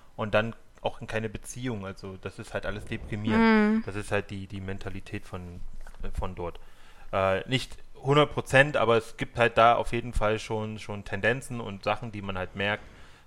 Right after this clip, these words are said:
Speaker 1: dass die da ja eine andere Kultur haben und die Leute auch unbedingt nicht darunter leid-, also unbedingt darunter leiden, teilweise.
Speaker 2: Ja.
Speaker 1: Ähm, genau, also ich find's nicht schlimm, wenn's mal,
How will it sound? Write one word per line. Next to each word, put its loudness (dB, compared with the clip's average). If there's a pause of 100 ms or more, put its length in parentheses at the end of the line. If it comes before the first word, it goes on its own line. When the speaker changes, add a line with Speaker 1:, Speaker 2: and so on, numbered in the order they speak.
Speaker 1:
dass -6
die -12
da 6
ja 4
eine 0
andere -6
Kultur -2
haben -4
und -10
die -10
Leute -4
auch -2 (100)
unbedingt -8
nicht -10
darunter -6
leid-, -6
also -4
unbedingt -8
darunter -8
leiden, -6 (140)
teilweise. -8
Speaker 2:
Ja. -2 (680)
Speaker 1:
Ähm, 6 (580)
genau, 6
also 4
ich -6
find's -2
nicht -6
schlimm, 0
wenn's -4
mal, 2